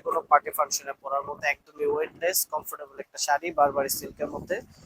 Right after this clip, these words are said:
তো এগুলো অফার প্রাইসে পেয়ে যাবেন মাত্র সাড়ে চার হাজার টাকা, চার হাজার পাঁচশো টাকা। এটা হচ্ছে ব্লাউজ পিসটা, এই ব্লাউজ পিসটা দেখে গেছি। এই ব্লাউজটা হচ্ছে এই ব্লাউজ পিসে ব্যাক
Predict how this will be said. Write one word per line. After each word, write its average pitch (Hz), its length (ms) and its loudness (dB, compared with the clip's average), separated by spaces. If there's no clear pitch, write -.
তো 160 80 0
এগুলো 180 380 4
অফার 196 240 6
প্রাইসে 185 340 6
পেয়ে 190 220 2
যাবেন 170 280 4
মাত্র - 260 4
সাড়ে 175 300 12
চার 151 180 8
হাজার 120 240 -4
টাকা, - 140 -6
চার 160 180 12
হাজার 156 160 2
পাঁচশো 147 320 2
টাকা। 156 280 -2
এটা 180 240 -4
হচ্ছে 185 180 -6
ব্লাউজ 143 420 6
পিসটা, - 300 -2
এই - 60 -10
ব্লাউজ 147 340 4
পিসটা - 240 -4
দেখে 147 320 -6
গেছি। - 240 -12
এই - 60 -14
ব্লাউজটা 151 400 2
হচ্ছে - 260 0
এই 147 160 4
ব্লাউজ 147 260 10
পিসে 160 260 2
ব্যাক 147 160 12